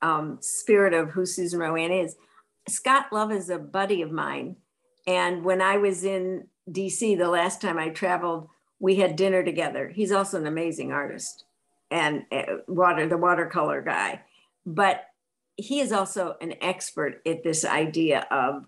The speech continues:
rainmaking, et cetera. But, you know, when I wrote How to Work a Room, I've been brought into a number of law firms and professional firms, and even taught at Berkeley's,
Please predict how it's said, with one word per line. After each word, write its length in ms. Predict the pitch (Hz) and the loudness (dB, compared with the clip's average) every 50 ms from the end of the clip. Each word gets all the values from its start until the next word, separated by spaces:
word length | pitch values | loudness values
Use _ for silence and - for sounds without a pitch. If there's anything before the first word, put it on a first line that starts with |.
| _ - | _ -6
rainmaking, 840 | 165 165 175 170 160 160 156 147 143 - - 151 151 - - - - - | -2 0 0 2 2 2 0 0 -2 -4 -4 -4 -4 -4 -4 -6 -6 -4
et 140 | - 143 143 | -4 -4 -2
cetera. 500 | - - - 143 151 - - 131 131 - - _ _ - - - _ | -2 -2 0 0 0 -2 -2 -4 -4 -6 -10 _ _ -20 -20 -10 _
But, 200 | - 180 - - | -2 -2 0 2
you 80 | 226 240 | 2 2
know, 320 | 240 247 226 214 - - - - _ _ - | 4 4 4 4 2 0 -4 -16 _ _ -2
when 180 | 180 190 185 | 2 2 4
I 120 | 190 190 208 | 4 2 2
wrote 240 | 220 220 196 208 233 | 2 2 2 2 2
How 140 | 240 190 | 2 0
to 80 | 190 196 | 0 0
Work 280 | 175 180 190 180 185 180 | -2 -2 -4 -4 -6 -6
a 40 | |
Room, 320 | 175 190 208 220 202 170 147 - | -4 -2 -2 -2 -2 -2 -4 -2
I've 200 | - 180 196 202 | -2 -2 -2 -2
been 160 | 190 190 190 175 | -2 -4 -2 0
brought 260 | 180 185 180 180 185 | 0 0 0 2 0
into 480 | 185 185 180 - - 180 170 156 - - - | -2 -4 -4 -6 -4 -4 -4 -4 -4 -4 -4
a 60 | 170 | -2
number 500 | 170 170 170 190 233 214 208 175 - - - | 0 0 2 2 2 2 2 2 0 0 -4
of 200 | - 151 156 - _ _ _ _ _ _ _ _ _ _ _ _ _ _ _ _ _ _ _ - | -6 -6 -6 -8 _ _ _ _ _ _ _ _ _ _ _ _ _ _ _ _ _ _ _ 2
law 240 | 175 190 190 190 | 4 6 8 8
firms 540 | 202 202 - 202 185 185 180 180 175 175 - - - | 6 4 0 -4 -2 -2 -4 -4 -6 -8 -10 -8 -8
and 100 | 180 165 | -8 -6
professional 560 | 185 165 160 214 190 190 190 - 185 180 170 | -8 -6 -2 0 0 0 0 -2 -4 -4 -4
firms, 380 | - 170 170 165 165 175 165 - | -4 -4 -4 -2 -2 -4 -4 -6
and 220 | - - 180 170 | -4 -4 -4 -2
even 280 | - 220 214 220 214 208 | -2 0 0 2 2 0
taught 240 | - 208 202 202 | 0 0 -2 0
at 200 | 196 - - - | -2 -4 -6 -6
Berkeley's, 640 | 156 175 175 190 - - - 175 165 156 156 151 151 | -2 0 0 -2 -2 -4 -6 -4 -2 -2 -2 -4 -8